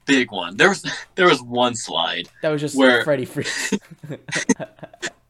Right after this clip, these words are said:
Speaker 1: Fred got it. He copied it. He copied the image of Freddy Freaker, and then he pasted it.
Speaker 2: <laughs> 'Cause I
Speaker 1: And
Speaker 2: was
Speaker 1: he, and popped up bottom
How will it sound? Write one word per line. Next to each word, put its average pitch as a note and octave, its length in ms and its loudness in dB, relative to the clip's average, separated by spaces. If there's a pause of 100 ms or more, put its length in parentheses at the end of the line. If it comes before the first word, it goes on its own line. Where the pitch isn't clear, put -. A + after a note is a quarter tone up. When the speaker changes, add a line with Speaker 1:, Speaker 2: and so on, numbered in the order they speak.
(140)
Speaker 1:
Fred F#3 140 8 (140)
got C3 260 6
it. F#2+ 100 -2
He - 200 -6
copied E3+ 520 6
it. D#2 200 -8 (120)
He D3+ 140 -6
copied F#3 340 0
the C#3+ 180 0
image A2+ 260 -2
of - 120 -4
Freddy G#2+ 200 2
Freaker, - 420 -4 (100)
and A#2 80 0
then C3+ 80 8
he C3+ 80 8
pasted C3 460 4
it. - 800 -12 (160)
Speaker 2:
<laughs> - 140 -18
'Cause B3+ 120 -2
I - 40 10
Speaker 1:
And C4 100 12
Speaker 2:
was C4 80 4
Speaker 1:
he, D4 180 4
and - 120 4 (840)
popped G#3+ 300 8
up D#3+ 320 8 (240)
bottom D#3 560 6